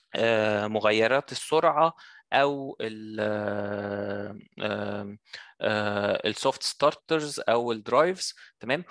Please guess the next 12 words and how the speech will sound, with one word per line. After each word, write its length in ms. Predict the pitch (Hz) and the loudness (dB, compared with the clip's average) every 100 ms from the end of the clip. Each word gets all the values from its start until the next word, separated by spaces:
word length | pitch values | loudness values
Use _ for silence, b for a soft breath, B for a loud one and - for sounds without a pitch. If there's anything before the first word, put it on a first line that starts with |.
| B - | B -4
ودي 560 | 117 113 147 175 - - | -2 0 0 0 0 0
ال-، 540 | 113 113 113 113 110 117 | 0 0 -2 -2 -4 -2
التكنولوجيا 960 | 113 - 120 - 123 135 156 170 156 | -2 -2 -4 -2 0 0 2 2 2
اللي 180 | 117 113 | 2 2
بتبرمج 600 | 113 110 113 165 165 147 - | 0 0 4 4 4 0 -2
بيها 560 | 113 175 185 185 185 - | -6 -2 2 2 2 2
المواتير، 800 | 135 131 127 - 120 - - - _ _ _ _ _ b b - | 0 4 4 4 -2 -6 -12 -20 _ _ _ _ _ b b -4
تمام؟ 240 | 117 170 B B B - | -2 -2 B B B -4
إزاي 400 | 113 104 131 135 | -4 2 2 2
الموتور 380 | 131 113 - 131 | 0 -2 -4 -2
ده 140 | 123 | 0
هيشتغل، 680 | 123 110 - - 147 170 | 0 0 -2 -2 0 0